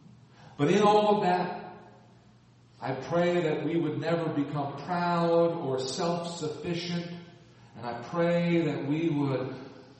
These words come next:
every day cast ourselves at the feet of the cross and plead the mercy of Christ. For in him alone is hope and salvation. Lord Jesus, you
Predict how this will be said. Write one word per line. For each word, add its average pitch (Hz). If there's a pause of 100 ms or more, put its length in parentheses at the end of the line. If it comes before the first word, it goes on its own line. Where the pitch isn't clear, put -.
every 160
day 160
cast 160 (360)
ourselves 151
at 123
the -
feet 156
of 143
the -
cross - (840)
and -
plead 143
the -
mercy 123
of -
Christ. 98 (480)
For 113
in 139
him 175 (160)
alone 160 (260)
is 110
hope 156
and 110
salvation. 107 (1400)
Lord 131
Jesus, 143
you 160